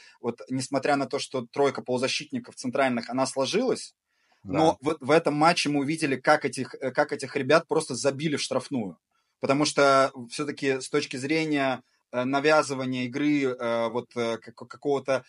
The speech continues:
Speaker 1: пе-, перевода игры хотя бы в центр, э, и Чалханоглу, и Генрих, который вообще играет без замен в тридцать пять лет,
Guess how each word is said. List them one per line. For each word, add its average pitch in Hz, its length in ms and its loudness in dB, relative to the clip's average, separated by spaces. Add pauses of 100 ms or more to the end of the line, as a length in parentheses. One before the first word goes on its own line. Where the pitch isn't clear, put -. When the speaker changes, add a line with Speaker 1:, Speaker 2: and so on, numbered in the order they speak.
(320)
Speaker 1:
пе-, 156 180 -2
перевода 160 580 2
игры 139 260 -4
хотя 131 260 -2
бы 139 100 -2
в - 40 -8
центр, 135 520 0 (340)
э, 120 400 2
и 151 60 -8
Чалханоглу, 139 720 0
и 143 140 -6
Генрих, 147 440 0
который 139 260 0
вообще 151 300 0
играет 135 260 0
без 117 160 -10
замен 135 300 -2
в - 40 -14
тридцать 117 260 -14
пять 123 200 -4
лет, 175 220 2